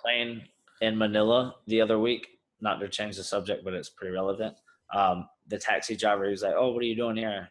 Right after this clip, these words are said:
And he was taking me to the hotel, and I was like, "Oh, um, I, I've come to corner. I have someone fighting."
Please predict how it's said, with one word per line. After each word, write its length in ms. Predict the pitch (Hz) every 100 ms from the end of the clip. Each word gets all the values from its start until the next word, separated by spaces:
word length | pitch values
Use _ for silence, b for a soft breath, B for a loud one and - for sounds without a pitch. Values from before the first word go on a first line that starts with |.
| -
And 80 | 101
he 20 |
was 140 | 95
taking 240 | - 104 101
me 60 | 98
to 40 |
the 80 | 92
hotel, 320 | 98 - 101
and 100 | 92
I 40 | 90
was 100 | 87
like, 100 | 82
"Oh, 80 | 95
um, 360 | 92 90 92 _ _ 92
I, 240 | 92 95
I've 100 | 90
come 180 | - 101
to 100 | 92
corner. 440 | - 101 98 92 90 -
I 40 |
have 100 | 95
someone 280 | - 98 92
fighting." 340 | - 104 107